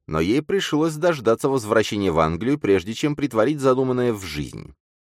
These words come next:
К удаче Марты Паулини практически преподнес ей идею на блюдечке. Вы помните,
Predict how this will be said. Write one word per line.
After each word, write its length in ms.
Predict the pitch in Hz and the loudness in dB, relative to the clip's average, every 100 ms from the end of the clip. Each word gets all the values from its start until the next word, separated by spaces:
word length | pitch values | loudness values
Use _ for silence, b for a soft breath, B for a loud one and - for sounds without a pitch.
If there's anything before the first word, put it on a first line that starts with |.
| _ | _
К 40 | - | 2
удаче 280 | 180 233 190 | 4 4 4
Марты 480 | 131 120 - 165 151 | 4 2 0 -10 0
Паулини 380 | 147 135 151 156 | 4 6 6 4
практически 580 | 147 143 156 143 - 151 | 4 2 0 -10 -2 2
преподнес 640 | 147 151 143 147 185 - | 4 6 4 4 2 2
ей 200 | 170 165 143 | -2 -2 -4
идею 320 | 123 143 147 | 2 6 6
на 160 | 131 131 | 6 4
блюдечке. 760 | 120 120 87 76 - 71 - - _ | 6 4 2 -2 -4 -4 -6 -10 _
Вы 120 | 113 | 0
помните, 560 | 226 269 151 - 92 | 0 2 0 0 0